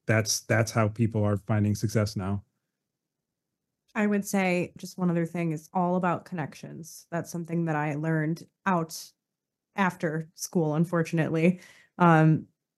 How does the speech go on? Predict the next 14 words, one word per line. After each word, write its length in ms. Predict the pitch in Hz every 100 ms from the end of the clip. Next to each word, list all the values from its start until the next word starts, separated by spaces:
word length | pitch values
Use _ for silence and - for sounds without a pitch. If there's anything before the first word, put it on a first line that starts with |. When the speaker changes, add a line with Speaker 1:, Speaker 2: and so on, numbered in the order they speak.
| _
Speaker 2:
everything 840 | 208 196 220 208 202 202 208 - 180
that 120 | 185
I've 260 | 175 165 160 -
gotten, 400 | - 170 190 208
every 260 | 180 165 180
gig 300 | 165 175 175
that 100 | 185
I've 180 | 170 160
gotten 320 | 165 160 175
is 140 | 165
because 340 | 160 160 160 -
somebody 340 | 165 175 185
knows 240 | 185 175 175
somebody. 520 | 165 156 147 151